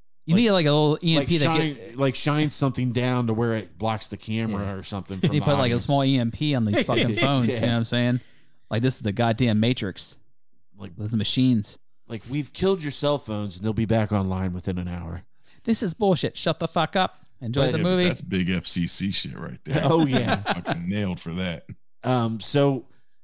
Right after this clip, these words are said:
Speaker 2: they, they did a bunch of trailer reveals for that, um, for CinemaCon. Like,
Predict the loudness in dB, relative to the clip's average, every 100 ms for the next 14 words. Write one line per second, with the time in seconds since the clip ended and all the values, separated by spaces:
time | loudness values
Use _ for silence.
0 | -6 0 0 -2 -2 -2 0 0 2 2
1 | 2 2 0 0 -4 -2 0 0 0 -2
2 | 0 0 0 -2 -4 -4 -2 -4 -8 -16
3 | -20 -10 -6 -4 -6 -10 -16 -20 -20 -20
4 | -20 -20 -12 -8 -2 -2 -2 -4 -6 -4
5 | -8 -12 -20 -20 -20 -18 -16